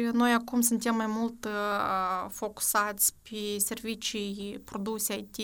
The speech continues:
destinate sectorului financiar bancar, sectorului de telecomunicații și,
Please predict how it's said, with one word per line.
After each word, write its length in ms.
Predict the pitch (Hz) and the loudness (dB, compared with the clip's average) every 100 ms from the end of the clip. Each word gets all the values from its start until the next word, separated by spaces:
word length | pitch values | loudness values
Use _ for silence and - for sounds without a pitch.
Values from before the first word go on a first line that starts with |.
| 208 | -4
destinate 920 | 202 196 202 202 202 - 202 196 202 | -4 -4 0 -2 -2 -8 -8 -6 -6
sectorului 560 | 202 - 208 220 214 196 | -2 -2 -2 -4 -2 -4
financiar 500 | - 196 196 214 208 | -2 -2 0 0 0
bancar, 520 | 190 185 190 208 - - - _ _ - - - | 0 -4 0 0 0 -2 -18 _ _ -20 -20 -6
sectorului 540 | - 220 - 226 226 | -4 -2 -2 -2 -2
de 100 | 196 | -4
telecomunicații 1160 | 202 220 214 208 196 196 190 208 220 - 285 330 - - - - - | -2 -2 -2 -4 -8 -6 -2 -2 0 -2 -6 -8 -14 -20 -20 -20 -16
și, 640 | - - - 269 277 277 | 0 4 4 6 6 6